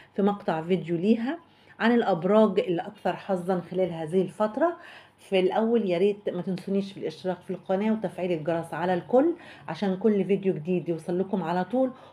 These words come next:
وكمان تحطوا لي لايك فضلا وليس أمرا وتشيروا الفيديو. أول حاجة برج الجوزاء.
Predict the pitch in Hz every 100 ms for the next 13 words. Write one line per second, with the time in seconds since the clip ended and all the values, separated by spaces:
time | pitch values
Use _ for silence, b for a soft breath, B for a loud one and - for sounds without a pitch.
0 | - 196 220 214 214 - 185 208 190 190
1 | 180 185 185 196 180 180 160 180 190 -
2 | - 180 185 180 156 - 160 180 175 156
3 | 156 135 135 110 - - - - B B
4 | B B 262 285 262 269 240 202 220 196
5 | 202 185 196 180 170